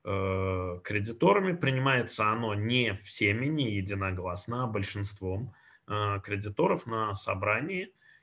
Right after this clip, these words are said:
и предполагает, э, возможность, э, выплаты, неполной выплаты кредиторам, э, а выплаты в соответствии с условиями мирового соглашения. То есть выплачиваются, при мировом соглашении выплачиваются только текущие платежи,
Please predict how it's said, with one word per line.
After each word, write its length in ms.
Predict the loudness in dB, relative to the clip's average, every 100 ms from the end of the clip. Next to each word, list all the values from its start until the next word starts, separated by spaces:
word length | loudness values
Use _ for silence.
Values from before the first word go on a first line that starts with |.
| -8
и 480 | -4 0 2 2 0 -4
предполагает, 880 | -6 -2 4 6 6 6 6 4 2
э, 420 | _ _ _ -4
возможность, 1500 | 0 2 2 2 2 2 4 2 4 2 2 2 -2 -4 -20 _ _ -8
э, 380 | -2 0 0
выплаты, 600 | 4 4 4 0 2 2
неполной 760 | 4 6 4 6 6 6 2 0
выплаты 540 | 2 0 2 -2 -2
кредиторам, 880 | -4 -4 -4 -4 -2 0 2 0 -6 _ -20 -20 _
э, 60 | -2
а 880 | 0 0 0 -2 0 4 6 6 4
выплаты 460 | 2 2 0 -2
в 80 | -4
соответствии 640 | 0 0 2 0 0 -2 -2
с 140 | -2
условиями 560 | -8 2 4 4 0 0
мирового 340 | 0 0 -2
соглашения. 720 | -6 -4 -4 -4 -10 -14 -12
То 60 | -10
есть 180 | -8 -6
выплачиваются, 600 | 4 6 6 2 -2 -4
при 100 | -6
мировом 340 | 2 2 2
соглашении 500 | 0 0 0 0 0
выплачиваются 720 | 0 4 6 6 6 -2 -4 -4
только 220 | -4 -2
текущие 520 | -6 -2 0 2 0
платежи, 580 | 2 0 0 -2 -2